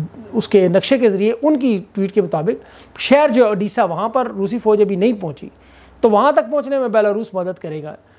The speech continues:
और वहाँ जो रास्ता है, चार लाख की आबादी का एक बड़ा मशहूर ट्रांसिस्ट्रिया नाम का एक शहर है, ये रूस की आबादी, अ, फ़ौज ने वहाँ पड़ाव डाला हुआ है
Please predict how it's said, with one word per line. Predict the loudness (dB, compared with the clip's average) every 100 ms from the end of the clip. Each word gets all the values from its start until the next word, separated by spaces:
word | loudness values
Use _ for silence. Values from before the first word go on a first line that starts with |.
| _
और | -2
वहाँ | 2 4
जो | 4
रास्ता | 2 2 0
है, | 0
चार | 0 2 2 2
लाख | -2 -4
की | -6
आबादी | -4 -4 -4
का | -6
एक | -4
बड़ा | -2
मशहूर | -2 -4 -6 -4
ट्रांसिस्ट्रिया | -2 -2 -4 -4 2 2
नाम | 2 -2 -6
का | -8
एक | -4
शहर | 0 2 0
है, | -6 _ _ _ _ _
ये | 0
रूस | 2 2
की | 2
आबादी, | 2 2 0 0
अ, | -2
फ़ौज | -2 -2 -2 0
ने |
वहाँ | -2 -2 -4 -6 -2
पड़ाव | -2 -2
डाला | -6 -6
हुआ | -8
है | -10